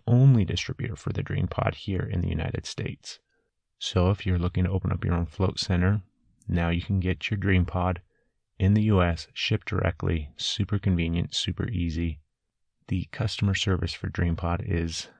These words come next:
bar none the best in the industry. Go to dream pod dot com and learn all about the Dream Pods and how wonderful of a tank they are to float in and own. And then contact Crystal Water Float Spa and get your tank. On today's episode of the podcast,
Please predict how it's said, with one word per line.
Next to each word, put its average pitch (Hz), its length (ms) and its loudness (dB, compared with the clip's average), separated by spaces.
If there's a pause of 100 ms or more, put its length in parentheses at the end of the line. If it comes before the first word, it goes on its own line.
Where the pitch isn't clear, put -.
(140)
bar 90 320 2
none 90 340 4
the 80 60 -2
best 80 440 -2
in 87 160 -2
the 82 100 0
industry. 80 560 -4 (360)
Go 95 180 2
to - 160 -2
dream 92 320 4 (320)
pod 87 300 -2
dot 90 200 -4
com 85 320 0
and 82 100 2
learn 82 200 0 (160)
all 80 140 0
about 78 200 0
the 76 80 -4
Dream - 260 -4
Pods 82 380 -6
and 85 100 -4
how 82 140 -6
wonderful 82 460 -2
of 80 80 -2
a 80 60 -2
tank - 340 -6
they - 140 -4
are - 320 -4
to 92 220 -6
float - 440 -6
in 85 320 -4
and 87 280 -4
own. 76 440 -2 (600)
And 87 140 2
then 82 160 0
contact 80 460 -4
Crystal 85 320 -4
Water 82 180 0
Float 110 300 -2
Spa - 280 -2
and 101 140 2
get 92 180 -4
your - 80 -8
tank. - 380 -2 (480)
On 95 180 2
today's 101 300 2
episode 101 260 0
of 98 40 2
the 95 80 2
podcast, - 680 -4